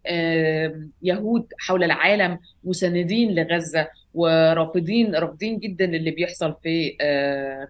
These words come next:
غزة من جانب إسرائيل، ومعارضين جدًا لإسرائيل. فكل الحاجات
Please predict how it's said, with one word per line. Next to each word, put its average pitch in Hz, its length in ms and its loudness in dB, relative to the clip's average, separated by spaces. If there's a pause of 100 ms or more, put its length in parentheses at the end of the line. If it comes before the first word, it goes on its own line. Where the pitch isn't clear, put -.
غزة 170 280 4
من 156 180 -4
جانب 165 220 0
إسرائيل، 170 680 -2 (220)
ومعارضين 175 600 0
جدًا 196 240 0
لإسرائيل. 170 720 -4 (360)
فكل 175 1300 0
الحاجات 294 340 -2